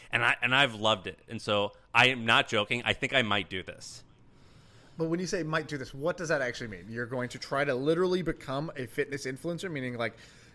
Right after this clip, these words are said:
Speaker 2: you wanna be Sam, uh, you know, Sammy Hamstrings, who's got, like, amazingly
Speaker 1: Sammy Hamstrings.
Speaker 2: amazing hams-, hamstring stretches, or, like, what, what do you actually want? What is the goal?
Speaker 1: I think I could build a large following. I don't, I, I, I've,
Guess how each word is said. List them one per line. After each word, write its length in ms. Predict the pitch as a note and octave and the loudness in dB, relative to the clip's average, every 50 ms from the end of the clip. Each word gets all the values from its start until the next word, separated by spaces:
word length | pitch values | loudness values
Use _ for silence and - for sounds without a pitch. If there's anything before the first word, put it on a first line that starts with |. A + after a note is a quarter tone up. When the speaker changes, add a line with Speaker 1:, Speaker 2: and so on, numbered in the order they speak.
| - | -14
Speaker 2:
you 180 | - A#2+ C#3 D3+ | -6 -2 0 2
wanna 220 | D#3+ D#3+ D#3 D3+ | 4 4 4 2
be 160 | C3+ C#3+ C3+ B2+ | 2 0 0 -2
Sam, 680 | - - - C#3+ C#3 C#3+ C#3 C#3 C#3+ C#3+ C#3+ C#3+ C#3 - - - | -2 -4 -4 -4 -2 -2 -2 -4 -4 -6 -8 -10 -12 -14 -10 -8
uh, 240 | C3+ B2 A#2 A#2 C3 C#3+ | -6 -4 -4 -4 -4 -4
you 100 | D3 C#3+ | -4 -4
know, 100 | C3+ B2+ | -4 -4
Sammy 360 | A#2 - - C#3 C3 C3+ C3 | -2 0 0 0 0 0 -2
Hamstrings, 680 | C3 C3+ C#3 C#3+ C#3+ - - F3 E3 D#3+ E3 E3 - | -2 -2 -2 -4 -4 -4 -4 -2 -2 -2 -2 -2 -4
who's 120 | - C#3 A2+ | -4 -4 -4
got, 200 | - C#3 C3 B2 | -4 -4 -2 -4
like, 140 | B2 B2 C3 | -4 -6 -4
amazingly 540 | C3 B2+ B2+ C3+ B2 C3+ C3 - - C3 | -4 -2 -2 -2 -4 -4 -6 -6 -6 -6
Speaker 1:
Sammy 120 | B2+ B2 A#2+ | -6 -6 -6
Hamstrings. 400 | F2+ F2+ F2+ - - - - - - - | -6 -6 -8 -10 -12 -12 -12 -10 -6 -2
Speaker 2:
amazing 380 | E3 E3+ F#3+ F#3 D3+ F#3+ E3 | 2 4 4 4 4 2 0
hams-, 340 | D3+ D#3+ D#3+ E3+ - - - | 2 2 2 0 0 -2 -4
hamstring 400 | - D3 D3 D3+ D3 - E3+ E3 | -4 -4 -4 -2 -2 -2 -2 -2
stretches, 540 | - - E3+ D#3+ D#3+ F3 F3 F3+ F3 D3 D#3+ | 0 2 2 2 2 2 0 0 2 2 2
or, 80 | D3 C#3 | 2 4
like, 140 | C#3 C#3+ | 2 2
what, 160 | C#3+ F#3 F3+ F#3 | 2 2 2 2
what 100 | F#3+ G#3 | 2 2
do 60 | A3+ G#3+ | 2 2
you 140 | G#3 G#3 | 2 4
actually 380 | D3+ D3+ D3+ - - - D#3+ D3 | 4 2 2 0 -2 -4 -2 -2
want? 340 | B2+ A2+ A2+ G#2+ F#2+ F#2 - | -2 -2 -2 -4 -4 -8 -6
What 160 | C3 C#3 D3+ | -4 0 0
is 140 | D#3 D#3+ D3+ | 2 0 0
the 80 | - C3 | -2 -6
goal? 240 | A#2 A#2 F2+ D#2 - - - - - - - | -6 -6 -8 -10 -12 -18 -20 -20 -10 2 4
Speaker 1:
I 100 | A#2+ - | 6 6
think 220 | - - D#3 - | 6 6 2 4
I 80 | G3+ F#3 | 4 2
could 200 | F3 F#3+ D3 - | 0 0 -2 0
build 320 | - A#2 A#2 A#2 A#2 A#2 - | 2 4 4 4 4 2 0
a 80 | A2 G#2+ | -2 -2
large 400 | G2+ G2 G2 G2 G#2 A2+ G#2 - | -2 0 0 0 0 0 -2 -4
following. 440 | - - G2+ F#2+ F2+ E2+ F#2+ F#2+ - | -4 0 0 0 0 0 -4 -2 4
I 100 | - B2+ | 8 8
don't, 200 | D3+ F3+ F3 - - B2+ | 8 8 6 2 -2 -6
I, 400 | C3+ C#3+ - - C3 C3+ C#3+ - - | -6 -4 2 4 4 4 4 4 4
I, 80 | B2 | 4
I've, 120 | C3 B2+ | 4 4